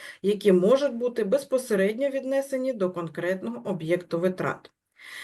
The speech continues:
Загальновиробничі витрати поділяються у нас на змінні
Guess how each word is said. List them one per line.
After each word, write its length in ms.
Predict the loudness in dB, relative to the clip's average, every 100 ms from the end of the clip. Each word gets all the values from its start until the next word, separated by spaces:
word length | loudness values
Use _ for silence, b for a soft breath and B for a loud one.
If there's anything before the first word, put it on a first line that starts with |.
| B B
Загальновиробничі 1300 | 4 6 8 8 8 6 4 4 6 6 4 2 0
витрати 540 | 0 -2 -2 0 -2
поділяються 840 | 0 0 2 2 4 2 0 -2
у 80 | 0
нас 340 | 0 -4 -8
на 360 | -4 -2 -2 -4 -10
змінні 720 | -8 -4 0 2 2 0 -2